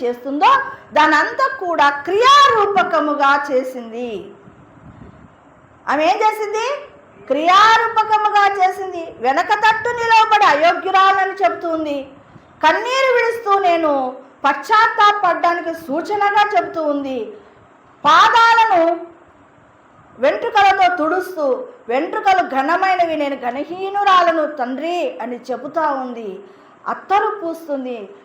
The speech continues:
"నేను దుర్వాసనతో నిండిన దాన్ని, లోకమంతా నన్ను ఒక రకమైనటువంటి హేళన మాటలతో నింపబడ్డాను ప్రభువా, నీ సువాసన నా మీదికి రానియమని" అడుగుతూ ఉంది.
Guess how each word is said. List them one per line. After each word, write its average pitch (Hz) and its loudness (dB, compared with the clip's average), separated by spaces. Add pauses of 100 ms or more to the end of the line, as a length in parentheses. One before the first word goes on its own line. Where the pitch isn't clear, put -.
"నేను 233 -8
దుర్వాసనతో 320 0
నిండిన 269 -2
దాన్ని, 247 -6 (240)
లోకమంతా 359 2
నన్ను 311 -4 (220)
ఒక 247 -2
రకమైనటువంటి 320 0 (300)
హేళన 381 4
మాటలతో 285 -4
నింపబడ్డాను 233 -8
ప్రభువా, 208 -6 (600)
నీ 220 -10 (100)
సువాసన 262 -2
నా 214 -6
మీదికి 226 -12
రానియమని" 233 -8 (280)
అడుగుతూ 202 -10
ఉంది. 202 -12